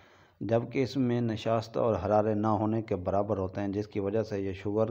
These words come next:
के मरीज़ों के लिए नहायत मुफीद है, जबकि ये खून में शुगर की मिकदार और ब्लड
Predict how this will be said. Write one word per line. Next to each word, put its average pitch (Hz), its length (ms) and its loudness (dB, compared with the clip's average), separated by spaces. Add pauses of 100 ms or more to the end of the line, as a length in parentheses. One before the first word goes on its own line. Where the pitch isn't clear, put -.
के 98 180 -2 (460)
मरीज़ों 113 340 4
के 107 180 -2
लिए 110 160 2
नहायत 104 440 2
मुफीद 98 440 -2
है, 80 200 -6 (680)
जबकि 120 440 2
ये 117 320 2
खून 127 360 0
में 113 320 0
शुगर 120 380 4
की 117 120 -6
मिकदार 104 480 4
और 110 220 -2
ब्लड 104 300 0